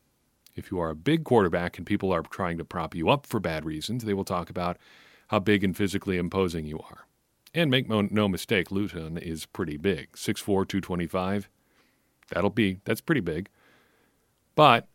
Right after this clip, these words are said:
if you're leading with that as a quarterback, you're pretty far down the list of marketable attributes. Luton is big, and that's about all.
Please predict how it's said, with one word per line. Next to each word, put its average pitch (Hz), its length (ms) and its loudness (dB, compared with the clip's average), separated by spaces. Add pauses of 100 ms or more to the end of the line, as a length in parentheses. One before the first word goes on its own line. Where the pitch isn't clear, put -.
(120)
if 110 120 0
you're 107 100 2
leading 175 300 4
with 139 160 2
that 131 200 4
as 104 120 2
a 107 60 0
quarterback, 95 760 0 (880)
you're 117 140 0
pretty 143 380 2 (460)
far 120 400 2
down 98 320 2
the 92 60 -2
list 90 480 -4 (440)
of 85 200 -6
marketable 98 560 2
attributes. - 720 -8 (380)
Luton 120 340 2
is 101 300 0
big, 92 400 4 (680)
and 98 140 0
that's 95 180 2
about 90 240 2
all. - 300 -8